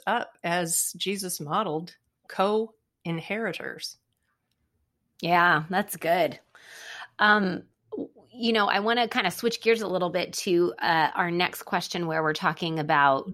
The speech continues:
Speaker 2: you know, what is something that you have learned. And I think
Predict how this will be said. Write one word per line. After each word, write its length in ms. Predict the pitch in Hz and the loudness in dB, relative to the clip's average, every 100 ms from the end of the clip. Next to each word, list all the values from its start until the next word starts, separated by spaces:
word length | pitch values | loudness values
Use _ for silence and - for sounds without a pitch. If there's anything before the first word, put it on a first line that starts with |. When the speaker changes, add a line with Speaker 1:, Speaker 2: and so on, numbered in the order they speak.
| - _ _ | -14 _ _
Speaker 2:
you 160 | - 175 | -4 0
know, 140 | 147 | 0
what 360 | 156 170 160 - | 2 4 4 2
is 140 | 156 | -4
something 380 | - 156 165 156 | -2 -4 -2 0
that 160 | 151 123 | 0 0
you 160 | 165 | -2
have 260 | 156 165 147 | -2 -2 -2
learned. 500 | 160 147 147 147 143 | -2 0 0 -2 -4
And 360 | - 160 156 143 - - - - | -2 0 0 -4 -10 -18 -16 -6
I 120 | 175 | -4
think 420 | 175 - 202 202 | -2 0 0 0